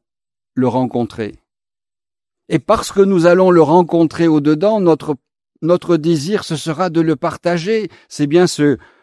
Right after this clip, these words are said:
ce que va dire saint Jean dans le début de sa première lettre. Ce que nous avons contemplé, ce que nous avons vu, ce que nous avons touché du Verbe de vie, nous vous le, nous vous l'annonçons.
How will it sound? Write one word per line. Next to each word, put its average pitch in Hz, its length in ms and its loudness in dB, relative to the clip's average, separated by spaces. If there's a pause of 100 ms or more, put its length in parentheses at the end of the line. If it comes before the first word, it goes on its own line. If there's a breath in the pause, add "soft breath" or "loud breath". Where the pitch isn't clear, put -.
(100)
ce - 160 -10
que 139 160 0
va 131 160 4
dire 127 340 0
saint 143 220 2
Jean 156 300 4
dans 135 160 2
le 123 120 4
début 127 300 0
de 131 80 0
sa 127 180 -4
première 143 480 0
lettre. 139 540 -6 (1900)
Ce - 160 -10
que 180 120 0
nous 175 220 2
avons 160 300 2
contemplé, 135 640 0
ce - 160 -8
que 147 140 -2
nous 139 260 2
avons 135 300 0
vu, 120 300 -6
ce - 180 -12
que - 140 -8
nous 131 220 -2
avons 131 260 -6 (140)
touché 190 560 -4
du 123 180 -8
Verbe 120 460 -10
de 117 140 -8
vie, 139 360 -4
nous 285 320 6
vous 220 260 0
le, 180 340 2
nous 254 260 2
vous 180 220 0
l'annonçons. 185 680 0